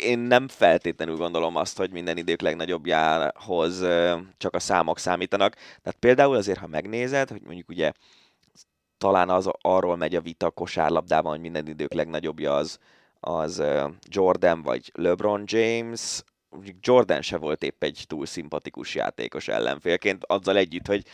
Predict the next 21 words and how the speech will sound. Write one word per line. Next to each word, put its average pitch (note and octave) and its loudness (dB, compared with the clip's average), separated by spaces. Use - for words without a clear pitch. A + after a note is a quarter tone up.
szerintem F#2 -6
egy F#2+ -4
világ D2+ 2
imádta D#2 0
nézni, D2 -8
amit D2+ -8
csinál. G1+ -6
Ö, - -14
Djokovic G2+ 0
nagyon G#2+ 4
sok E2+ -6
rajongója E3 2
van, E3 -2
t-, - -6
körülbelül E2+ 0
ugyanannyi, D#2 -4
aki D2+ -4
viszont E2 -8
ki E2 -10
nem C#2 -2
állhatja, C#2+ 0